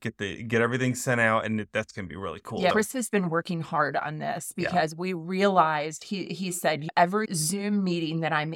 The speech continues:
Speaker 2: in, when there's a group of writers or authors there, email marketing is one of the main questions,
Speaker 1: Mm.
Speaker 2: one of the main subjects that everybody is trying to figure out how to make it work."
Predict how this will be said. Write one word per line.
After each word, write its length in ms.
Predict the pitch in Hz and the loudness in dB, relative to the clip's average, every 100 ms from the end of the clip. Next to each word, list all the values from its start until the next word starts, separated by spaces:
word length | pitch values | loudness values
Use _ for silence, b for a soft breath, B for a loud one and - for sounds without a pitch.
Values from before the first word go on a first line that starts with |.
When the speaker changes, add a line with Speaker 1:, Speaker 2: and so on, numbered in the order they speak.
| - | -4
Speaker 2:
in, 380 | 180 170 156 151 | 0 0 -2 -4
when 160 | 156 | -4
there's 360 | 156 151 151 - | -2 -4 -4 -6
a 20 | |
group 320 | - 175 175 | -2 0 2
of 160 | 170 151 | 0 0
writers 480 | 156 151 165 156 165 | 2 4 4 0 0
or 120 | 120 | 2
authors 440 | 143 151 180 160 | 4 2 0 -6
there, 300 | - 147 139 - _ _ _ _ 190 | -2 -2 -2 -6 _ _ _ _ 6
email 400 | 202 214 202 202 | 10 10 10 10
marketing 580 | 175 165 170 160 151 | 8 6 2 -4 -6
is 220 | 151 170 165 | -6 -8 -6
one 440 | 156 165 165 175 - | 0 2 2 2 -2
of 280 | 160 147 | -2 -2
the 100 | 156 | -2
main 720 | 160 160 165 160 160 170 170 175 _ _ - | -2 0 2 2 2 0 -2 -4 _ _ 0
questions, 640 | - 165 - 165 156 151 113 | 6 6 4 -2 -2 -2 -2
Speaker 1:
Mm. 20 | |
Speaker 2:
one 100 | 170 | -2
of 60 | 160 | -2
the 60 | |
main 280 | 156 165 175 | -2 -2 -2
subjects 720 | - - 170 147 160 147 - - | -2 4 4 4 -4 -6 -10 -4
that 220 | 160 151 - - _ _ - | 0 0 -4 -20 _ _ 4
everybody 500 | 185 190 190 175 165 | 4 6 2 0 0
is 120 | 160 | -2
trying 320 | - 170 156 | -4 -2 -2
to 60 | 160 | -4
figure 280 | - 160 160 | -8 0 2
out 180 | 151 143 | 0 -2
how 160 | 170 | -2
to 80 | 156 | -2
make 220 | 156 147 | -2 -4
it 100 | 165 | -6
work." 460 | 160 208 - - - | -4 0 0 -2 -8